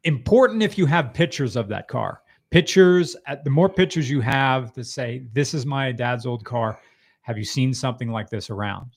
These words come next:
Like, you're literally a detective. So that's how you will do it. Good question. Uh, someone says, "Oh my, oh my God, R C R Live, get on Twitch."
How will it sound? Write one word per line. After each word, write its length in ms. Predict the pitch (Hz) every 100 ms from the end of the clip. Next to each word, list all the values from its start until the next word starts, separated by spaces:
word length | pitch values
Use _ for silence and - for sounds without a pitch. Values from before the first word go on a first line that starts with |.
| _
Like, 140 | 101 98
you're 200 | 110 135 147
literally 500 | 147 147 139 123 110
a 60 |
detective. 520 | 98 - 101 - - _ _ _ _ _ _ _
So 160 | - 95
that's 300 | 120 120 -
how 160 | 113
you 140 | 104 95
will 120 | 101
do 220 | 101 95
it. 160 | 120 156 _ -
Good 200 | 180 180
question. 560 | 127 113 113 - - - _ _ _ _ _ _ _ _ _ _ _ _ _ _ _ _ - _ _ _ _ 151
Uh, 220 | 135 139
someone 280 | - 180 160
says, 280 | 165 151
"Oh 80 | 147
my, 120 | 156
oh 200 | 151 156
my 80 | 151
God, 180 | 147 139
R 120 | 135
C 140 | 123 139
R 100 | 127
Live, 220 | 127 117
get 140 | 127
on 120 | 113
Twitch." 580 | 107 - 110 107 - -